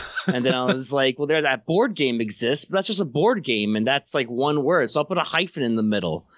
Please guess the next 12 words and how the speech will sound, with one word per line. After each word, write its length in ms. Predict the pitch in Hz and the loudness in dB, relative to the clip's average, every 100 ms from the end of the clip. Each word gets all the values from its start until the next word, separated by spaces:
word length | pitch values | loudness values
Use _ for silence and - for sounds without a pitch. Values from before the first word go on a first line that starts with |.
| - | -4
and 80 | 113 | 2
maybe 160 | 135 | 2
I 40 | 143 | 4
won't 200 | 135 143 | 2 0
get 140 | 151 | -2
sued 300 | - 160 160 | -2 -2 0
by 120 | 156 | 0
Disney." 540 | 131 139 170 120 95 87 | 0 0 0 0 -4 -2
And 300 | 107 110 110 - - - | -2 0 0 -4 -18 -8
I 60 | 120 | -4
haven't 360 | 139 190 185 131 | 0 0 0 2
yet. 280 | 175 - | 0 -2